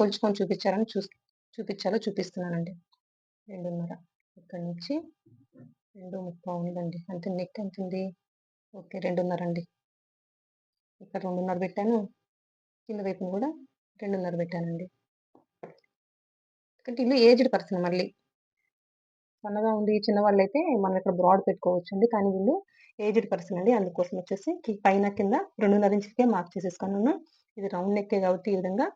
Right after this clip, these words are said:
రౌండ్ షేప్ ఇచ్చేస్తున్నానండి. ఓకేనా? ఇంకొచ్చేసి డాట్స్ అనమాట. మొత్తం అంతా ఎనిమిదిన్నర. అందులో సగానికి మార్క్ చేసేసుకున్నాము.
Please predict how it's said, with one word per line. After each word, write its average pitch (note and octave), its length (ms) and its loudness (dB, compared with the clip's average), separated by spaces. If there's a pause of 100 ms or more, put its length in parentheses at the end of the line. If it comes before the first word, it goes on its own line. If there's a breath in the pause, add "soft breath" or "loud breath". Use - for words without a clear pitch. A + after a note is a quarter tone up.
(560)
రౌండ్ G#3 240 -4
షేప్ F3+ 200 -4
ఇచ్చేస్తున్నానండి. E3+ 680 -4 (840)
ఓకేనా? G#3 280 -2 (1080)
ఇంకొచ్చేసి G3 440 -8 (100)
డాట్స్ F#3 300 -6
అనమాట. F3 240 -6 (120)
మొత్తం F3+ 260 -6
అంతా G3+ 140 -2 (100)
ఎనిమిదిన్నర. F3+ 500 -2
అందులో F#3 260 -4
సగానికి F#3+ 460 -4
మార్క్ F3+ 240 -10
చేసేసుకున్నాము. F#3+ 600 -4